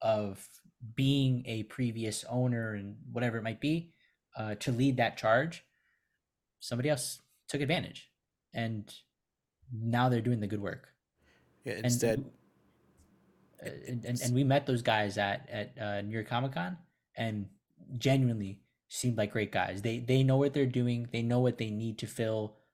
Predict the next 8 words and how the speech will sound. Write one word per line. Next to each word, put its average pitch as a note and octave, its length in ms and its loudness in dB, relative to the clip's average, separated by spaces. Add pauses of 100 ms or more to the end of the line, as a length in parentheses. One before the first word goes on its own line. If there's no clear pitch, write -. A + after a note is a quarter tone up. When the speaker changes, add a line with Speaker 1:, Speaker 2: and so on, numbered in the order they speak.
Speaker 1:
the, G#2 380 0
the G#2+ 100 0
void. A2+ 420 2 (600)
Um, G2 540 -4 (280)
and A#2 300 -2 (200)
that B2+ 260 2
builds B2 600 2
trust - 460 0